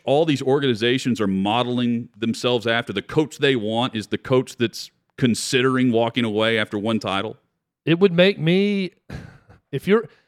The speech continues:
Speaker 2: if you're looking to hire the next McVay, if he in fact left for television, it would make me reconsider hiring a good-looking thirty-year-old coach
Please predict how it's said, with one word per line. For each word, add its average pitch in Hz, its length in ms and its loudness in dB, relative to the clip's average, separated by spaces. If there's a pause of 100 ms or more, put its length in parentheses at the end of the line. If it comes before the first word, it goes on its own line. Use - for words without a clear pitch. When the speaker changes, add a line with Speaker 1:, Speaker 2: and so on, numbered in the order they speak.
(120)
Speaker 2:
if 131 140 -6
you're 247 180 4
looking 208 360 4
to 151 100 4
hire 147 500 6
the 127 200 -2
next 139 360 0
McVay, 110 520 -4 (480)
if 139 160 -2
he 208 100 6
in 220 80 2
fact 156 300 4
left 143 260 2
for 160 80 0
television, 165 720 2
it 151 80 2
would 143 180 2
make 156 320 2
me 160 180 2
reconsider 135 960 0 (540)
hiring 151 460 4
a 131 80 0
good-looking 160 760 2
thirty-year-old 143 960 2
coach 120 540 0